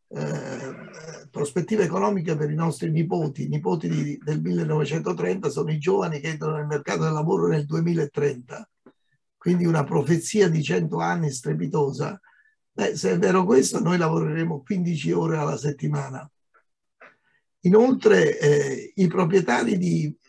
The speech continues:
eh, intelligenza artificiale e di, e di computer,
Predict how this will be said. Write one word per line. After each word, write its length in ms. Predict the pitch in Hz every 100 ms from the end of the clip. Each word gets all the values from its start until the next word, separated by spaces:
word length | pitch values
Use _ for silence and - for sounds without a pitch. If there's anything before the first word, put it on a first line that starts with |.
| _
eh, 200 | 202 185 - 170
intelligenza 720 | 185 170 180 170 196 190 196
artificiale 760 | - 180 160 151 - 170 160
e 200 | - 165
di, 360 | 151 156 139 127 _ _ _ _ _ _
e 240 | - 147 147
di 640 | 156 156 143 135 127 131
computer, 880 | - 170 147 226 262 185 180 175 -